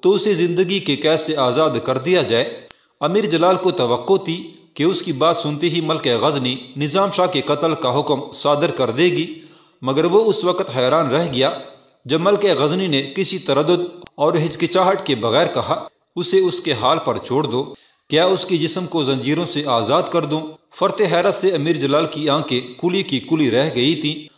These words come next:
"اور کیا اسے زندان کی تاریکیوں سے نکال کر دن کے اجالوں کی طرف جانے دوں؟" امیر جلال کی آواز سے ارتعاش نمایاں تھا۔ "ہاں، اس کی زنجیریں کھول دو اور تشدد کا سلسلہ بند کر دو۔" ملکہ غزنی نے سرد لہجے میں کہا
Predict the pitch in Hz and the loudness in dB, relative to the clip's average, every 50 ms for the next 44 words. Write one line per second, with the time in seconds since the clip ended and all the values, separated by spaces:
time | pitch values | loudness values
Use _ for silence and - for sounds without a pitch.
0 | _ _ - 135 139 151 143 147 190 190 202 208 190 - 202 196 151 147 131 120 | _ _ -2 0 0 0 2 2 4 4 4 4 4 4 2 2 2 2 0 0
1 | 120 151 160 - - 165 165 156 - 135 127 135 147 139 165 175 151 - 135 127 | 0 0 0 0 -2 -2 -2 0 0 0 0 0 -2 -4 -4 -4 -2 -2 -2 -2
2 | 120 113 - 143 151 175 - - 147 147 147 - - - 117 104 143 190 202 - | -2 -2 -2 0 0 0 0 0 -2 -2 -2 -4 -10 -14 -6 -2 -2 0 0 0
3 | 208 208 190 156 135 120 147 151 165 180 175 - 147 135 - 135 131 - 127 117 | 0 0 0 0 0 2 2 2 2 0 -2 -2 -4 -2 -2 -2 -2 -4 -6 -6
4 | 98 113 120 127 160 180 170 151 165 170 - - - - _ _ _ _ _ _ | -2 -2 -2 0 0 -2 -2 -2 -4 -6 -8 -14 -18 -20 _ _ _ _ _ _
5 | _ - 165 165 190 226 196 - - 185 175 196 196 190 - 202 190 151 131 120 | _ -4 -2 0 0 0 0 0 2 4 4 4 4 2 0 -2 -2 0 0 2
6 | 117 147 165 180 - - 156 165 160 131 127 - - 139 139 147 156 151 - 143 | 2 2 2 2 2 0 0 -2 -2 -2 -2 0 0 2 2 2 2 0 -2 -4
7 | 131 120 117 117 120 127 156 170 - - 147 151 - - - - _ _ _ _ | -4 -4 -2 -2 0 0 0 0 0 0 -2 -2 -2 -8 -16 -20 _ _ _ _
8 | _ - - 156 160 151 139 - - - - 180 170 - - 190 165 117 135 123 | _ -6 -2 0 2 2 2 0 -4 -6 -6 -4 -2 -2 -2 -2 -4 -4 -4 -4
9 | 110 104 127 143 156 165 - - 113 123 151 160 143 139 147 143 - - - - | -2 -2 0 0 0 0 -2 -2 -2 -2 -2 0 0 -2 -2 -2 -6 -10 -16 -20
10 | - _ _ - 135 131 143 135 - 151 - - 180 165 180 175 180 - 147 131 | -20 _ _ -2 0 0 0 0 0 0 0 0 0 0 -2 -2 -2 -2 -2 -2
11 | - - 147 151 - - 135 127 113 101 92 131 151 156 - 123 107 101 90 123 | 0 -2 -2 -2 -4 -2 -2 -2 -2 -2 -2 -4 -4 -2 -4 -4 -4 -4 -4 -4
12 | 151 - - - - - _ _ _ _ _ _ - 127 135 156 196 196 202 214 | -4 -6 -8 -16 -20 -20 _ _ _ _ _ _ -10 -4 0 0 0 2 2 2
13 | 202 165 147 151 147 175 190 190 160 139 139 135 - - - 170 175 175 139 127 | 2 2 2 2 0 0 0 0 0 -2 -2 -2 -2 -2 0 0 0 0 0 -2
14 | 123 123 123 123 127 170 190 165 123 107 - - 98 127 156 170 - - | 0 0 -2 -2 -2 -2 -2 -2 -4 -4 -4 -4 -4 -4 -4 -4 -6 -12